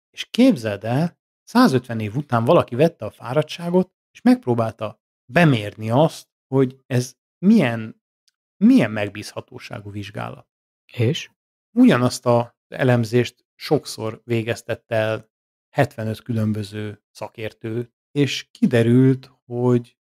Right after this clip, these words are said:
Speaker 1: a vizsgált esetekben több mint tizenegy százalékos hibaaránnyal, rátával dolgoznak,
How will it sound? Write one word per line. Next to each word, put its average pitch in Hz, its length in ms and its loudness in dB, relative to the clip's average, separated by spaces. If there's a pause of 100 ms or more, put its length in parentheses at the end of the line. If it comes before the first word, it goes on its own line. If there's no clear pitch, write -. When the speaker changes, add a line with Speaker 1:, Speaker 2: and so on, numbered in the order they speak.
Speaker 1:
a 117 200 -2
vizsgált 127 420 2
esetekben 147 1040 2
több 147 180 4
mint 120 180 2
tizenegy 107 380 -6
százalékos 107 840 -8
hibaaránnyal, 135 1000 2 (240)
rátával 131 680 -4
dolgoznak, 151 760 -2